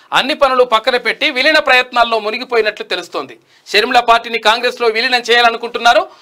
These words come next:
ఇక ఇందుకోసం డీకే శివకుమార్తో పదే పదే భేటీ అవుతున్నారు. కానీ ఆమెకు టీపీసీసీ అధ్యక్షుడు,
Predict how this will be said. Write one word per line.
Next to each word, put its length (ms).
ఇక 120
ఇందుకోసం 600
డీకే 260
శివకుమార్తో 760
పదే 220
పదే 300
భేటీ 300
అవుతున్నారు. 520
కానీ 320
ఆమెకు 440
టీపీసీసీ 560
అధ్యక్షుడు, 560